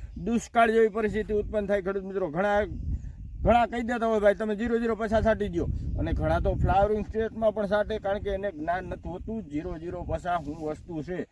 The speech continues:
ઝીરો ઝીરો પચાસ ખેડૂત મિત્રો ત્યાં જ ઉપયોગ કરવાનું હોય કે આપણા પાકને વાઢવાના વીસથી પચીસ દિવસની વાર હોય તો જ, અને જમીનમાં ભેજ જળવાઈ રહ્યો હોય તો જ. નકર ઈ ઉપાડી લે મનુભાઈ.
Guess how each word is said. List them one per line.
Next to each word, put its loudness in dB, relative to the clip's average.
ઝીરો 2
ઝીરો 0
પચાસ -4
ખેડૂત -12
મિત્રો -10
ત્યાં -2
જ -4
ઉપયોગ -4
કરવાનું -4
હોય -2
કે -8
આપણા 2
પાકને -2
વાઢવાના 2
વીસથી -4
પચીસ -8
દિવસની -6
વાર 4
હોય 0
તો 2
જ, -2
અને 0
જમીનમાં 0
ભેજ 0
જળવાઈ 0
રહ્યો -2
હોય -2
તો 2
જ. -2
નકર 0
ઈ 0
ઉપાડી 0
લે 4
મનુભાઈ. 2